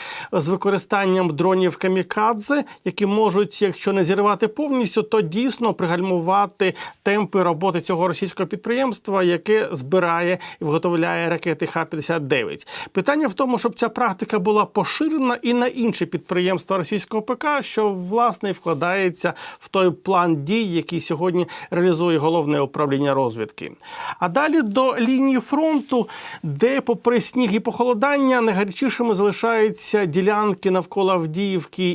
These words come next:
і Бахмута. Хоча, звісно, вся ситуація на усьому фронті протяжністю понад тисячу кілометрів залишається надзвичайно складною на кожному секторі.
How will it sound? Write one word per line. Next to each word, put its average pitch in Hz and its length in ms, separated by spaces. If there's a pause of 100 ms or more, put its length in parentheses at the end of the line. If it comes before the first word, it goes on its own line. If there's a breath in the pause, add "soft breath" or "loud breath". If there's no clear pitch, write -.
і 185 260
Бахмута. 226 640
Хоча, 196 300
звісно, 190 280
вся 202 180
ситуація 185 720
на 165 320 (300 loud breath)
усьому 180 420
фронті 190 420
протяжністю 165 640
понад 180 260
тисячу 175 220
кілометрів 190 540
залишається 165 560
надзвичайно 165 600
складною 160 500
на 160 140
кожному 147 560
секторі. 131 600